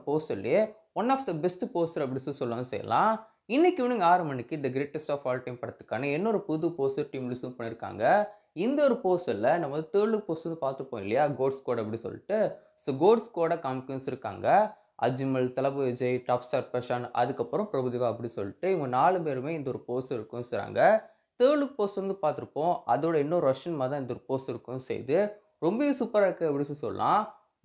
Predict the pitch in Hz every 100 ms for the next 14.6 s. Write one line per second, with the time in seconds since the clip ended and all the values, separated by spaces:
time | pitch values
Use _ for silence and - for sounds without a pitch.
0 | 147 262 302 254 247 226 233 180 185 202
1 | 185 185 180 160 190 180 165 147 147 139
2 | 127 127 107 104 - - 127 131 - 151
3 | 120 120 123 107 98 120 185 220 220 _
4 | _ 160 160 233 220 151 151 175 208 180
5 | 190 202 196 175 170 262 262 135 175 190
6 | 185 170 - - 143 143 147 131 113 -
7 | 190 240 - _ _ 202 269 294 269 262
8 | 302 190 185 180 175 160 160 - 151 180
9 | 170 160 - 151 165 151 147 - 135 -
10 | 143 120 - 156 190 175 156 151 147 143
11 | 165 143 131 120 120 127 110 - 113 -
12 | 117 120 101 101 147 214 208 _ _ 170
13 | 170 226 208 165 190 233 226 202 208 180
14 | 180 175 156 - 151